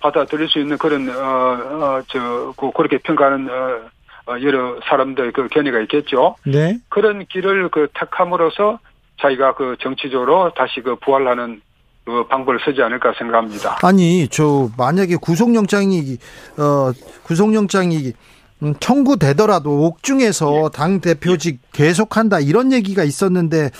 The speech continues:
Speaker 2: 비대위로 간다고요? 영장이 기각됐는데?
Speaker 1: 그,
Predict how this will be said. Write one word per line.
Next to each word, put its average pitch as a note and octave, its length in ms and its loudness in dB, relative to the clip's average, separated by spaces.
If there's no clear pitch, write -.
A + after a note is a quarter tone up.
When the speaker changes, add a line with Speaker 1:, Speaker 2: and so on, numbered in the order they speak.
Speaker 2:
비대위로 G#3+ 440 2
간다고요? E3+ 640 0
영장이 E3+ 360 2
기각됐는데? E3+ 760 0
Speaker 1:
그, D3 340 2